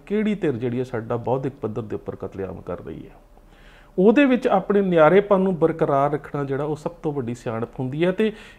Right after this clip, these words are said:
ਇਸ ਕਹਿ ਸਕਦੇ ਹੋ ਕਿ ਰਾਜਨੀਤਿਕ ਸੰਬੰਧਾਂ ਨੂੰ ਤੁਸੀਂ ਗੁਰਮਤ ਦੇ ਮੀਰੀ ਤੇ ਪੀਰੀ ਦੇ ਸੰਕਲਪ ਦੇ ਵਿੱਚੋਂ ਜੇਕਰ ਤੁਸੀਂ ਪਰਿਭਾਸ਼ਿਤ ਕਰਨ ਦਾ ਯਤਨ ਕਰਦੇ ਹੋ, ਤੇ ਮੇਰੇ ਖਿਆਲ ਦੇ ਨਾਲ ਇਹ ਤੋਂ ਮੰਦਭਾਗਾ ਜਿਹੜਾ ਕਹਿ ਸਕਦੇ ਹੋ ਕਿ ਜਵਾਬ ਹੋਰ ਕੋਈ ਨਹੀਂ ਹੋ ਸਕਦਾ। ਕਿਉਂਕਿ ਮੀਰੀ ਔਰ ਪੀਰੀ ਦੇ ਵਿੱਚ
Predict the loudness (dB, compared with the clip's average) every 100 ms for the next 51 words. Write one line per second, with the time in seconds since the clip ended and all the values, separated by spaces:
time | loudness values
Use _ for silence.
0 | 6 10 12 10 6 4 4 4 2 2
1 | 2 2 4 4 2 -2 -4 -4 -4 -2
2 | 0 0 0 -2 -4 -2 -2 -2 0 0
3 | 2 4 4 4 4 2 0 0 0 -2
4 | -4 0 -2 0 0 0 0 -2 -2 -2
5 | -2 -6 -6 -4 -4 0 0 -2 -4 -4
6 | -2 -2 -4 -4 -2 -2 -2 -4 -6 -14
7 | -20 -4 0 4 4 4 2 0 0 -2
8 | -2 -4 -4 -4 -2 -2 -2 -2 -2 0
9 | -2 -2 -2 -2 -6 -4 -6 -6 -4 -2
10 | -4 -6 -20 -16 -8 0 2 4 2 -2
11 | -2 -4 -4 -6 -10 -14 -16 -16 -18 -20
12 | -20 _ -20 -20 -20 -16 -6 0 4 6
13 | 6 6 4 4 0 0 0 2 2 2
14 | 0 -2 -8